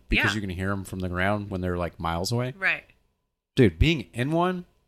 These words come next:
Speaker 1: holy shit! I didn't realize how rattly everything was,
Speaker 2: Oh,
Speaker 1: and
Speaker 2: yeah.
Speaker 1: like, it's just like the whole time. You're like, "Yeah, this is, why would anybody sign up to do
Speaker 2: There's
Speaker 1: this?"
Speaker 2: a huge blade on the top.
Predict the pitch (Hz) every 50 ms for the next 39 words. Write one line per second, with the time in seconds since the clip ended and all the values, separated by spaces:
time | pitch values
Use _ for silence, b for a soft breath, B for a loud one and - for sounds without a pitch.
0 | _ _ _ _ _ _ _ _ _ - 180 147 - - - - 156 - - 151
1 | 180 208 196 190 170 135 143 127 104 87 90 101 104 123 135 147 156 156 156 156
2 | 151 165 156 170 160 156 160 156 160 160 160 160 143 139 120 107 104 101 98 -
3 | - - - 127 117 - 135 120 123 113 104 - - _ _ - 147 151 123 123
4 | - 123 113 113 113 110 113 107 117 - - 120 127 127 117 113 123 127 131 127
5 | - - 120 127 135 131 120 95 87 80 - - 98 101 135 139 104 110 139 143
6 | 139 104 90 - - _ 98 95 104 120 135 139 131 135 135 131 135 131 123 -
7 | - 127 131 131 127 127 120 120 127 131 120 123 131 - 302 - 349 359 381 330
8 | 285 277 285 294 311 339 311 320 285 254 214 - 180 185 156 139 127 127